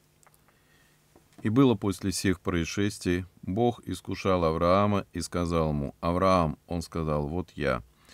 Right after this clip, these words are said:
Бог сказал: „Возьми сына твоего, единственного твоего, которого ты любишь, Исаака, и пойди в землю Мориа,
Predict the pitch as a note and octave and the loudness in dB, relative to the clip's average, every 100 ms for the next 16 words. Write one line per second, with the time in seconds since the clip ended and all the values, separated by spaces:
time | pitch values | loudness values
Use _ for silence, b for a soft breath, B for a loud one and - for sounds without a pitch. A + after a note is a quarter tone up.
0 | B B B - G2 G2 - G2 F#2 E2 | B B B -4 0 0 -2 -2 2 2
1 | D2+ F#2 G2+ A2+ A2 C3 A2+ E2+ D#2 D2+ | 2 0 0 -2 0 0 2 0 -2 -4
2 | D2 D2 E2+ G2+ G#2+ - E2+ D#2 D2 C#2+ | -2 -2 0 0 0 -2 -4 -4 -4 -6
3 | D2 C#2+ C2+ B1 - b b b G2 F#2+ | -6 -4 -4 -8 -12 b b b -4 0
4 | G#2+ G2+ F#2+ G#2 G#2 F2 C#2 A1+ - b | 2 2 0 -2 -2 -2 -4 -10 -16 b
5 | b b - F2+ - G2 F2 C2+ - - | b b -10 -6 0 4 4 0 -8 -12
6 | - _ - F2+ F#2 F2+ F#2 G#2 G2 F#2 | -16 _ -6 0 2 2 2 0 0 -2
7 | D#2+ E2+ F2 E2 D2+ D#2 D#2 F#2 G#2 | -4 -2 0 0 -2 -2 0 0 0